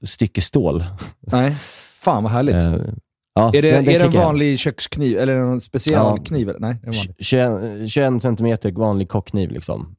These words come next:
Speaker 1: Ehm, så g-, används till allt.
Speaker 2: Okej, fan vad mysigt.
Speaker 1: Ibland är man glad när man upptäcker en kniv. För att det är inte alltid man håller, alltså man ser knivar i butiker ju.
Speaker 2: Ja.
Speaker 1: Men man håller ju inte i dem och man känner ju inte, man, man testar ju inte en kniv. Man måste ju liksom uppleva den.
Speaker 2: Ja.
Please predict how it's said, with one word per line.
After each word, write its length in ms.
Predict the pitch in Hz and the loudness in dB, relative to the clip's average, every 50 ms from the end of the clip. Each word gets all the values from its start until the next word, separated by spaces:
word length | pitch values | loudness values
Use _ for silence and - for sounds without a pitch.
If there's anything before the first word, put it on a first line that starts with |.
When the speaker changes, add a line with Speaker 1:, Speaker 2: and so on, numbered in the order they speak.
| _ - _ | _ -20 _
Speaker 1:
Ehm, 400 | - - 85 80 76 - - - - - - - | -8 -6 -4 -4 -6 -8 -10 -14 -16 -18 -18 -8
så 260 | - - 82 65 - - - - - 98 - | -4 -4 -4 -4 -6 -10 -16 -16 -16 -16 -16
g-, 100 | - 78 82 | -16 -18 -8
används 300 | - - 110 101 98 95 87 | -4 0 0 2 2 0 0
till 80 | - | -4
allt. 380 | - 87 - - - _ - - - - - - | -6 -6 -8 -12 -14 _ -20 -20 -20 -20 -20 -20
Speaker 2:
Okej, 300 | - - - 101 110 92 78 - | -16 -12 -8 -8 -8 -8 -8 -12
fan 380 | - - - - - 104 80 | -18 -20 -16 -10 -8 -8 -6
vad 80 | 80 82 | -6 -8
mysigt. 360 | 78 78 - - - - - - _ _ _ _ _ _ _ _ _ | -8 -10 -12 -14 -18 -20 -20 -20 _ _ _ _ _ _ _ _ _
Speaker 1:
Ibland 220 | - 120 120 143 147 | -4 0 0 2 2
är 40 | 143 | 2
man 100 | 131 123 | 0 0
glad 200 | 139 131 101 90 | 0 0 0 0
när 60 | 95 | 0
man 120 | 98 101 | 0 -2
upptäcker 420 | 104 - _ - 120 - - - 90 | -2 -4 _ -6 -6 -4 -4 -4 -4
en 140 | 90 90 | -4 -4
kniv. 460 | 90 - - 127 92 80 80 80 90 - - _ | -4 -4 -2 -2 -2 -2 -4 -6 -8 -8 -10 _
För 100 | - - | -2 -2
att 200 | 101 - - - - _ _ - | -2 -2 -6 -14 -20 _ _ -4
det 80 | 101 | -4
är 20 | 110 | -2
inte 160 | 107 - 123 | 0 0 0
alltid 160 | 117 - 117 | 0 0 -2
man 100 | 117 107 | -2 -2
håller, 300 | 98 127 143 135 127 117 | 0 0 0 0 2 0
alltså 180 | 120 - - 131 | 0 0 0 -2
man 100 | 127 113 | -2 -2
ser 220 | - 180 180 160 | 0 0 0 0
knivar 300 | - - 107 87 85 87 | 0 0 0 0 0 0
i 100 | 90 87 | 0 0
butiker 460 | 82 92 104 98 85 - - - 85 90 | -2 -2 -4 -4 -4 -6 -10 -12 -12 -8
ju. 180 | - - 64 95 110 123 135 143 | -4 -4 -4 -4 -6 -8 -8 -6
Speaker 2:
Ja. 280 | 98 98 95 95 92 - | -4 -4 -4 -4 -6 -6
Speaker 1:
Men 160 | - 101 104 | -2 0 0
man 120 | 107 104 92 | 0 0 0
håller 280 | - 156 147 123 110 | 0 0 0 2 2
ju 80 | 98 92 | 0 0
inte 180 | 87 - - | -2 -4 -6
i 40 | 53 | -6
dem 200 | - 57 58 - | -6 -6 -8 -10
och 220 | - - - 95 82 | -10 -6 -6 -4 -2
man 120 | 85 95 | -2 -2
känner 360 | 95 - 143 131 123 104 87 | -2 0 0 0 0 0 -2
ju 60 | 80 | -2
inte, 140 | 69 76 - | -4 -2 -2
man, 120 | 101 104 - - - | -2 -2 -2 -4 -6
man 120 | - 104 104 - | -6 -4 -2 -2
testar 300 | 127 113 - - - 139 | -2 -4 -2 -2 0 0
ju 60 | 131 | 0
inte 140 | 104 87 80 | 0 -2 -4
en 60 | 76 | -4
kniv. 220 | - - - - - _ - | -6 -8 -10 -10 -14 _ -6
Man 120 | 85 98 107 | -2 -2 0
måste 200 | 104 98 - - 110 | -2 -2 -2 -2 -2
ju 40 | |
liksom 320 | 107 98 90 - 92 87 - | -2 -2 -2 -4 -6 -4 -4
uppleva 480 | - 110 - _ - 120 117 113 90 76 | -6 -6 -6 _ -4 -2 -2 0 0 -2
den. 180 | 60 57 - 87 - _ _ _ _ - | -4 -4 -6 -10 -14 _ _ _ _ -6
Speaker 2:
Ja. 200 | 113 107 104 | -4 -4 -4